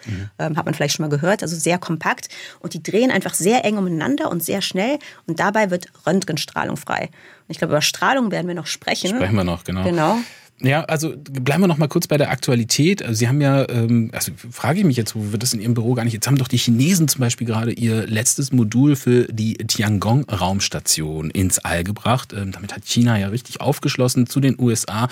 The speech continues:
Speaker 1: zu Russland. Man muss ja dazu sagen, Europa ist ja gar nicht so ein Riesenplayer, wenn's, äh, ums Weltall geht. Ähm, die Chinesen haben jetzt deutlich aufgeschlossen. Äh, läuft so ein gigantischer Wettlauf auch im All. Ähm, wie beobachten Sie das?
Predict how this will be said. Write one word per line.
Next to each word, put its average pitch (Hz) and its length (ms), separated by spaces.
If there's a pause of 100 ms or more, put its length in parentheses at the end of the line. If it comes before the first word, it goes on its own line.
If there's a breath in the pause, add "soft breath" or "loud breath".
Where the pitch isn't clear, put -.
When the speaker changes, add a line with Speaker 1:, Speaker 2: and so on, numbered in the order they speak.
(320 loud breath)
Speaker 1:
zu - 140
Russland. 120 480
Man 110 80
muss 113 80
ja 117 80
dazu 107 180
sagen, 117 220
Europa 113 360
ist - 140
ja 117 60
gar 90 140
nicht 95 120
so 104 140
ein 123 140
Riesenplayer, 82 1000
wenn's, 95 240
äh, 95 280
ums - 260
Weltall 101 400
geht. 107 240 (420 loud breath)
Ähm, 107 560
die 104 100
Chinesen 127 320
haben 117 100
jetzt 104 180
deutlich 113 320
aufgeschlossen. 131 880
Äh, 104 140
läuft 98 300
so 139 80
ein 127 60
gigantischer 135 680
Wettlauf 90 440
auch 82 180
im 85 140
All. 73 260 (280 loud breath)
Ähm, 98 220
wie 131 80
beobachten 143 440
Sie 120 120
das? - 300